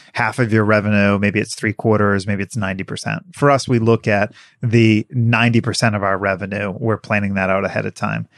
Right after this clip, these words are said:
The other ten percent is a little flexible, but it's that ninety percent, uh,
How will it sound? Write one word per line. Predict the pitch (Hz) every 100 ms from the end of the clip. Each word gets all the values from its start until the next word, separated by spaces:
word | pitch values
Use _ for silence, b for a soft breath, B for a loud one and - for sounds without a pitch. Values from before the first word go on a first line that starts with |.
| _
The | 135
other | 123 113
ten | - 113
percent | 107 107 107 98
is | 110
a | 104
little | 104 98
flexible, | - 117 - 107 101 107
but | 113
it's | 117 107
that | 113 110
ninety | 113 110 117 117
percent, | - 104 110 101 104 - b b b -
uh, | 107 104 101